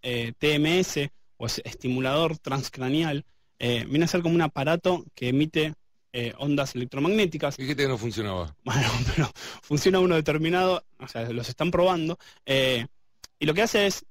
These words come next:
Speaker 1: nosotros cuando estamos durmiendo en la, en las situaciones de rem o de no rem, emitimos ondas electromagnéticas. En realidad lo que hacen las, las neuronas es pasar señales de electricidad a determinadas frecuencias, ¿sí?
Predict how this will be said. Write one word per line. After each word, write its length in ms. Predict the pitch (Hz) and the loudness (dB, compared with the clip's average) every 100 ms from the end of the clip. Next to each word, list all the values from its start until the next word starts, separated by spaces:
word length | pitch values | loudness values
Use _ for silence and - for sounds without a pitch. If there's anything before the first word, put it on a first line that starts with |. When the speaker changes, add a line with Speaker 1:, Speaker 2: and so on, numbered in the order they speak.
| - | -8
Speaker 1:
nosotros 380 | 127 185 208 190 | -4 -2 0 0
cuando 300 | 143 139 135 | 0 0 -2
estamos 400 | - - 180 170 | -6 -2 2 2
durmiendo 360 | 180 202 147 | 2 2 2
en 100 | 127 | 0
la, 120 | 120 - | -2 -4
en 100 | 117 | -4
las 100 | 117 | -4
situaciones 380 | - 123 160 135 | -4 0 2 2
de 100 | 127 | 2
rem 340 | 147 165 170 | 2 0 0
o 100 | - 120 | -4 -4
de 100 | 127 | 0
no 160 | 147 | 2
rem, 320 | 175 185 147 165 - _ - | 4 2 2 -4 -12 _ -6
emitimos 600 | 131 147 165 190 196 - - - | 0 0 2 4 4 0 -10 -10
ondas 340 | - 165 170 156 | -2 2 2 0
electromagnéticas. 800 | 139 131 123 127 127 117 113 117 | -4 -2 -4 -4 -4 -6 -10 -8
En 140 | 123 | -8
realidad 320 | 123 135 165 | -6 -2 0
lo 80 | 170 | 0
que 80 | 151 | 0
hacen 220 | 160 147 | -2 -2
las, 220 | 131 - - - | -2 -6 -12 -10
las 200 | 127 120 | -6 -2
neuronas 460 | 143 175 196 190 | 2 4 2 2
es 200 | 151 - - - _ - | -2 -4 -12 -20 _ -8
pasar 300 | 131 175 170 | -2 -2 0
señales 420 | 170 143 147 143 | 0 0 0 0
de 60 | 131 | 0
electricidad 720 | 131 139 127 135 135 139 160 - | -2 -4 -6 -2 0 -2 -4 -6
a 100 | 123 | -4
determinadas 520 | 127 135 139 156 156 | -2 -2 -2 0 -2
frecuencias, 640 | 127 113 107 101 104 - - | -2 -4 -6 -8 -10 -14 -12
¿sí? 200 | 127 | -10